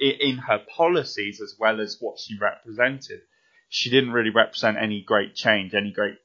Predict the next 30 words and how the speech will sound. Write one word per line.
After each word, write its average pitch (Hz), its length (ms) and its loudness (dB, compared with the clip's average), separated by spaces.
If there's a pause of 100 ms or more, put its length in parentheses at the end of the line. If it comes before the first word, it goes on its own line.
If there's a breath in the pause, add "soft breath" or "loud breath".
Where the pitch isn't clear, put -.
(160)
break 117 380 6 (260)
from 104 460 0
how 101 340 2 (100)
American 104 400 -2
politics 101 440 -16
had - 160 -20
been 95 200 -6
conducted 101 600 -2 (100)
for 113 220 2
the 98 60 -6
last 95 520 -4 (880 soft breath)
thirty 120 460 6
years, 127 580 2
really. - 460 -14 (320 soft breath)
Um, 104 460 6
I, 123 80 6
I 120 240 2
suppose 131 680 -4 (1300 loud breath)
in 127 180 2
a, 117 160 0
in 117 180 -2
a 113 80 0
s-, - 300 -10
kind 131 260 0
of 110 80 -6
similar 120 460 0
way 101 440 -2
in 101 240 -10
which - 540 -10
the, 101 240 -6